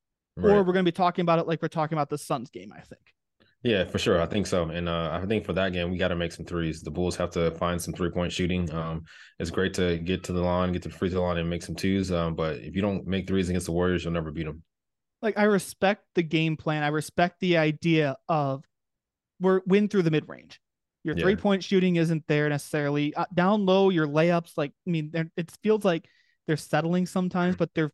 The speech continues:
Speaker 1: through the mid-range game. Is that sustainable in today's N B A?
Speaker 2: No, I don't think so. Yeah, you gotta make the three in, in today's N B A. Like, those, those threes are big, big time buckets. They're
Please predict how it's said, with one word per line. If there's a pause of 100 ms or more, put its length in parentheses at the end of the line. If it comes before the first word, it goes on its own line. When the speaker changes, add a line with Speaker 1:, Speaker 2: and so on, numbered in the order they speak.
Speaker 1:
through
the
mid-range
game. (520)
Is
that
sustainable
in
today's
N
B
A? (640)
Speaker 2:
No,
I
don't
think
so.
Yeah,
you
gotta
make
the
three
in,
in
today's
N
B
A.
Like,
those,
those
threes
are
big, (120)
big
time
buckets.
They're